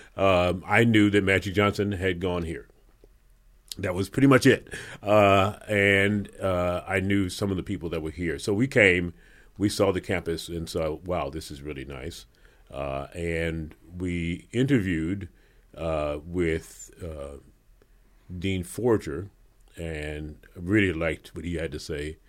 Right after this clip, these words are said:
Uh, we also interviewed with one hell of a music staff, uh, led by Mister Richard Fracker, Professor Richard Fracker, I should say, uh, who is, I use the term genius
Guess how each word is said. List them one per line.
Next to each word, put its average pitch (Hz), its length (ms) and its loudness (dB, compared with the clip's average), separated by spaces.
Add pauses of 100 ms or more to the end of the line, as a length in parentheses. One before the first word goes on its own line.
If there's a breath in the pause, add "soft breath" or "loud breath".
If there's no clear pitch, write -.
(480 soft breath)
Uh, 73 400 -6
we 87 140 -2
also 90 560 0
interviewed 85 480 -4
with 78 340 -6 (200)
one 87 380 -8 (180)
hell 110 220 0
of 82 160 -6
a 73 100 -10
music 80 400 -6
staff, 67 480 -14 (460 soft breath)
uh, 73 160 -4
led 80 340 -4
by 76 160 -6
Mister 76 280 -12
Richard 71 260 -14
Fracker, 85 400 -8 (100)
Professor 117 400 0
Richard - 280 -14
Fracker, 64 320 -18
I - 40 -16
should - 220 -20
say, 65 180 -12 (480 soft breath)
uh, 71 400 -6 (240)
who 92 180 -2
is, 73 580 -6 (800)
I 98 80 -2
use 113 300 8
the 110 80 0
term 95 340 -2
genius 85 560 -6